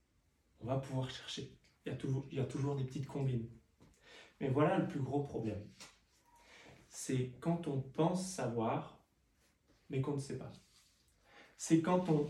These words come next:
ne sait pas qu'on ne sait pas. C'est ça le plus gros problème. « Mais si je sais », et là tu foires ton gâteau. « Mais si je sais », et là tu te trompes de route. « Mais si je sais »,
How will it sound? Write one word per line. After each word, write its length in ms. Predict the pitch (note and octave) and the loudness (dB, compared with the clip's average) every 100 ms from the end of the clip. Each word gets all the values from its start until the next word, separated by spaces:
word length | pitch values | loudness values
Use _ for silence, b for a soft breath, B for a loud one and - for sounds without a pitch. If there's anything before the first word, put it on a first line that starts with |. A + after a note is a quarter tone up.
| - | -2
ne 140 | C3+ B2+ | 0 0
sait 320 | - F#3+ F#3 | 2 0 4
pas 400 | D3 E3 - - - _ - | 4 2 -2 -12 -20 _ -12
qu'on 140 | - C#3 | -4 0
ne 120 | B2+ | 0
sait 220 | - C3+ | -2 -2
pas. 260 | A#2+ G#2+ - - - _ _ _ _ _ | -2 -6 -10 -18 -20 _ _ _ _ _
C'est 120 | - | -2
ça 160 | D#3+ G#3+ | 2 2
le 60 | E3+ | 2
plus 120 | D#3+ | 2
gros 140 | C3 | 0
problème. « 360 | C3 C3+ A#2+ A2 - - - _ _ _ _ _ - - | -2 -4 -4 -6 -10 -20 -20 _ _ _ _ _ -8 0
Mais 100 | G3 | 0
si 260 | - B3 | 2 4
je 120 | G3+ F3 | 6 4
sais », 420 | G3+ A3 D3 - B B B B - - | 6 4 2 -4 B B B B -12 2
et 60 | |
là 140 | C#3+ D3+ | 6 6
tu 120 | - | 4
foires 240 | - C#3+ | 0 0
ton 120 | - C3+ | 2 0
gâteau. « 240 | C3 - A#2+ A#2 - - - - _ _ B B D#3+ | 0 -2 -8 -12 -14 -20 -20 -20 _ _ B B 8
Mais 160 | F3+ | 8
si 240 | F#3 B3 A3 | 8 6 8
je 120 | G3+ | 8
sais », 480 | F#3 A#3 - - - | 10 6 6 -4 -6
et 80 | C#3+ | 0
là 120 | C#3 | 2
tu 140 | C#3+ D3 | 2 -2
te 60 | |
trompes 220 | - C3+ C3 | -4 -2 0
de 60 | |
route. « 260 | B2+ A2+ - - - - _ _ _ B B - | 0 -2 -8 -16 -20 -20 _ _ _ B B 0
Mais 120 | G3 | 2
si 240 | F#3+ B3 | 4 4
je 100 | F#3 | 4
sais », 400 | F#3+ A3 G#3+ D#3+ | 4 4 4 2